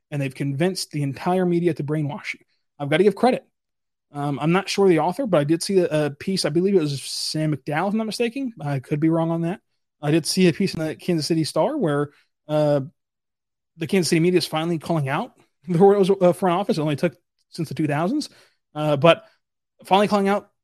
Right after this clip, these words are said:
the Royals organization as one of the most mismanaged, in my opinion, the worst managed club. Uh, it's easy to point to right now, the, uh, Reds or the Pirates, but the Reds and Pirates have a mission,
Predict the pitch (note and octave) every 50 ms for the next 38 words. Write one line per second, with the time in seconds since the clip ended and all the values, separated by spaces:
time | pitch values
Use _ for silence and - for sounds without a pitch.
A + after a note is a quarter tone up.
0 | _ _ _ E3+ F3+ F3 F3+ F3+ F#3+ G3+ G3+ F#3+ F#3+ F#3 F3+ F#3+ F3 E3+ F3+ F#3+
1 | F#3+ - - G#3+ G#3 G3 D#3 C#3+ D3 C#3 - - - C#3 D3+ E3 D#3 D3+ D3+ D#3+
2 | D#3+ D#3+ D#3 - - - - - - D3+ C#3 C3+ D3 D3+ E3 - - D3+ D#3 D#3+
3 | E3+ F3 - D3+ C#3+ D3+ E3+ F#3+ F#3+ - G#3 G3+ A3 A3 G3+ E3 D#3 D#3 C3 -
4 | _ - D#3+ F3 F#3+ F#3+ F3 F3+ G3+ G#3 - - - - F3 F#3 G3 G3+ G#3 F#3
5 | - - - _ _ _ _ _ _ _ _ _ _ - - E3+ F#3+ A#3 C4+ C4+
6 | A#3 - _ _ _ _ _ _ _ D3+ D3+ D3 C#3+ C#3+ - - E3+ G3 F3+ G#3+
7 | G#3 F#3+ - - G3 F3+ F#3 - G#3 G3 F#3 F3 D#3+ D3 D3+ D3+ D3+ E3 G3+ A3
8 | G3+ - E3 D3+ C#3+ D3 D#3 D#3 D3 D3 - C#3 C#3 C3+ C3+ D3 D3+ C#3 - _
9 | _ _ _ _ _ - D3 D#3 D3+ E3 F3+ F#3+ F3 D3+ - - C#3+ C#3 C3 -
10 | - D3 D3+ F#3 A#3+ C4 - - - - _ _ _ _ _ _ _ _ - F#3
11 | G3+ A3 C4 C4+ D4+ C#4 A3+ G#3+ A#3 A#3+ G#3 - F#3+ D#3+ D3+ E3+ D#3+ - - -